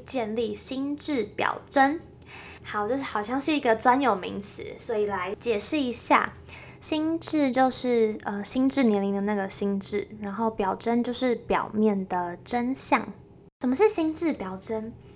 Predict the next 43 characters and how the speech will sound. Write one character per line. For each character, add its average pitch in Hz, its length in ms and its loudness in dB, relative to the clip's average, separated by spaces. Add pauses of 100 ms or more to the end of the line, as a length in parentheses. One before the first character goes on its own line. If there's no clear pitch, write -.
(280)
心 392 220 -2
智 427 120 8
表 247 160 4
征 226 240 0
就 240 140 -4
是 214 340 -2 (380)
当 339 180 2
你 330 160 2
在 269 240 0
接 262 240 0
受 254 280 0
一 247 40 2
个 202 280 -2
讯 208 400 -2
息 185 260 -2
的 185 140 -4
时 - 180 -6
候， 202 480 4
我 208 80 -4
们 214 220 2
脑 190 160 4
中 254 200 0
会 311 160 0
出 269 320 -4
现 269 200 0
的 202 80 -4
那 208 80 -2
个 190 100 -2
东 180 240 -6
西， - 320 -12 (200)
那 262 100 0
就 254 100 2
是 254 60 2
心 220 240 2
智 208 160 -2
表 - 180 -4
征。 - 100 -10 (520)
就 330 100 0
是 339 160 4
这 - 180 -6
个 269 80 4
资 262 320 -2
讯 233 400 0